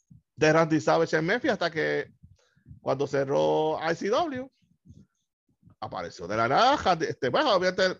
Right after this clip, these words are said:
pues, ya la promoción, este, había cerrado, Angelo Poffo, Randy, mira, hablaron con, con Jerry.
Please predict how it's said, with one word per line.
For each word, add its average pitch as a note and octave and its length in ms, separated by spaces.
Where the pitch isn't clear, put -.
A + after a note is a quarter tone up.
pues, F#4+ 220
ya F#3+ 100
la F#3 80
promoción, F#3+ 580
este, D3+ 640
había C#3+ 220
cerrado, F#3+ 880
Angelo A#2 360
Poffo, E3 520
Randy, D3 380
mira, D#3 220
hablaron C3+ 320
con, A2 400
con G2 240
Jerry. F3+ 500